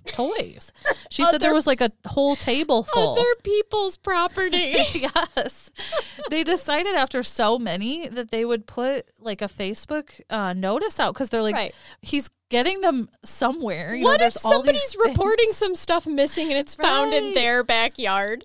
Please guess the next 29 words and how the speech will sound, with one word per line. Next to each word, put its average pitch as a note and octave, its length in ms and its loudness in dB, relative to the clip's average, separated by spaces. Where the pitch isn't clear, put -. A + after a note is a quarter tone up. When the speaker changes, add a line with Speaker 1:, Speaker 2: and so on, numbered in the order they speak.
Speaker 1:
Sure E4+ 280 0
enough, D4+ 280 -2
when C#4+ 120 -4
they C4 100 -2
put - 220 -6
the A#3 140 -4
ad A3+ 220 2
out, C4+ 400 2
people A#3 380 -6
were G3+ 360 -6
recognizing G#3 640 -4
their F#3 140 0
lost F3 420 -2
Speaker 2:
Oh D4+ 140 6
Speaker 1:
gu-, C#4 80 -8
Speaker 2:
my B3+ 200 0
Speaker 1:
items D4+ 600 4
Speaker 2:
gosh. - 40 -6
Speaker 1:
from A3+ 200 0
the F3 100 -2
community. B3 1000 -2
And A3 140 2
he A#3 380 -4
became G#3+ 560 -4
a F#3 120 -6
local F#3+ 360 -2
icon F3 640 -4
pretty E3+ 260 -8
quickly D#3+ 540 -10